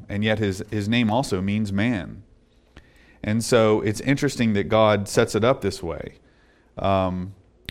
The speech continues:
because not only does Adam sin, but we also learn that he represents all of us when he sins. And therefore, what he becomes, we become. Did he become a sinner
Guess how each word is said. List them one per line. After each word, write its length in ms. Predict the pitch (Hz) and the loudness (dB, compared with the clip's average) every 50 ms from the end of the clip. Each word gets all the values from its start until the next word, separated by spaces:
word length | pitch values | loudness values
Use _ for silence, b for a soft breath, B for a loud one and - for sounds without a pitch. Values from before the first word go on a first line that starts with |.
| - 107 | -6 -4
because 420 | 110 107 - 123 110 107 104 98 | -4 -2 2 2 2 2 2 2
not 180 | 117 120 123 120 | 2 2 4 4
only 200 | 120 117 110 104 | 4 2 2 2
does 180 | 104 98 101 | 2 4 6
Adam 260 | 113 107 104 95 90 92 | 6 6 6 4 0 -4
sin, 360 | - - 139 131 120 110 107 | -2 0 2 2 4 4 2
but 100 | 110 95 | 2 2
we 120 | 90 98 | 2 4
also 260 | 101 101 101 - 104 | 4 4 2 0 -2
learn 160 | 98 95 95 92 | -2 -2 -2 -4
that 140 | 90 87 | -4 -6
he 100 | 92 98 | -6 -4
represents 560 | 92 95 101 101 101 92 85 92 90 85 - 92 | -2 0 0 0 -2 -4 -6 -6 -6 -6 -4 -4
all 160 | 87 87 82 | -2 -2 -2
of 80 | 82 | -4
us 180 | 85 85 - - | -6 -6 -8 -8
when 140 | 87 87 85 | -10 -8 -8
he 80 | 82 | -10
sins. 480 | 80 - - 117 107 87 82 80 80 87 | -10 -6 -6 -4 -4 -4 -6 -8 -8 -6
And 80 | 95 104 | -4 0
therefore, 360 | 107 113 113 - 110 101 98 | 0 0 0 2 2 2 4
what 180 | 98 95 92 | 4 2 0
he 120 | 104 131 135 | 0 -4 -2
becomes, 480 | 123 117 - - 107 101 101 98 92 | -4 -4 -4 -2 -4 -2 -2 -4 -4
we 140 | 92 98 98 | -4 -4 -2
become. 540 | 90 92 85 - 95 82 80 78 85 101 110 - b b b b b b b b b b b b b b b b b b b b _ _ _ - | -2 -4 -6 -6 -8 -8 -8 -8 -10 -12 -14 -16 b b b b b b b b b b b b b b b b b b b b _ _ _ -6
Did 140 | 92 90 82 | -4 -4 -2
he 100 | 104 117 | 0 2
become 320 | 113 120 110 - 113 104 | 2 2 2 2 0 0
a 60 | 104 98 | 0 -2
sinner 440 | - - 110 101 101 101 95 95 | -2 -2 -2 0 0 -2 -2 -4